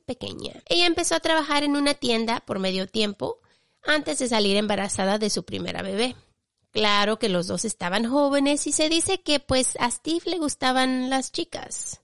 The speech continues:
Era un player, ¿no? Se dice por ahí. Pero a pesar de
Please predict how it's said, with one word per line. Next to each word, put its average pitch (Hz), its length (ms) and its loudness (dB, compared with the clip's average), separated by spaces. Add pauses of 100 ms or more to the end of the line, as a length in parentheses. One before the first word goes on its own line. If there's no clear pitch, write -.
Era 285 420 4
un 277 300 4
player, - 560 -2
¿no? 226 320 -2
Se - 140 -6
dice 180 200 -4
por 190 180 -4
ahí. 202 360 0
Pero 233 180 2
a 233 60 0
pesar 311 360 0
de 349 240 4